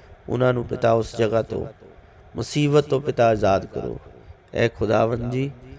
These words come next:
ਅਸੀਂ ਤੁਹਾਡਾ ਧੰਨਵਾਦ ਕਰਦੇ ਹਾਂ, ਤੁਹਾਡਾ ਸ਼ੁਕਰ ਕਰਦੇ ਹਾਂ। ਮੇਰੇ ਦਿਆਲੂ ਤੇ ਕਿਰਪਾਲੂ ਪਰਮੇਸ਼ਰ, ਆਪਣੇ ਬੱਚਿਆਂ ਨੂੰ ਆਪਣੀ ਕਿਰਪਾ ਦੇ ਨਾਲ ਭਰ ਦਿਓ।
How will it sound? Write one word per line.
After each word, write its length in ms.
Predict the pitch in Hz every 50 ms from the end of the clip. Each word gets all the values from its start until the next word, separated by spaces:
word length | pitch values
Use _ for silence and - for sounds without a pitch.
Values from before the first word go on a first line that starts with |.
| - - - - -
ਅਸੀਂ 220 | - 120 - 135 123
ਤੁਹਾਡਾ 380 | - 131 123 120 113 117 117
ਧੰਨਵਾਦ 560 | 117 - 127 123 117 113 110 113 113 117 120 -
ਕਰਦੇ 420 | - 127 123 120 - 131 131 131
ਹਾਂ, 80 | 131 131
ਤੁਹਾਡਾ 380 | 131 127 123 113 104 107 107
ਸ਼ੁਕਰ 420 | 110 - - - 117 107 - 131 131
ਕਰਦੇ 440 | - 123 120 - - 131 131 135
ਹਾਂ। 100 | 131 131 135 131 131 131 131 127 - - - - - - -
ਮੇਰੇ 300 | - 117 120 127 123 127
ਦਿਆਲੂ 420 | 117 120 117 113 110 107 107 117 117
ਤੇ 160 | 113 123 110
ਕਿਰਪਾਲੂ 520 | - - 120 - - 107 107 110 107 110
ਪਰਮੇਸ਼ਰ, 680 | 110 - 110 107 - - - - - - - 131 131 131 - - - 131 131 - - - - - - - - - - - - - - - - - - - - - - - - - - - -
ਆਪਣੇ 360 | 120 123 - - 127 123 120
ਬੱਚਿਆਂ 460 | 110 101 104 - - - 117 113 110
ਨੂੰ 180 | 107 107 110 113 110 110 - - - - -
ਆਪਣੀ 360 | 202 208 - - 113 110 104 - -
ਕਿਰਪਾ 380 | - 113 107 - - 120 110
ਦੇ 120 | 98 107 101
ਨਾਲ 220 | 101 95 95 98
ਭਰ 240 | - - - 95 -
ਦਿਓ। 200 | - - 69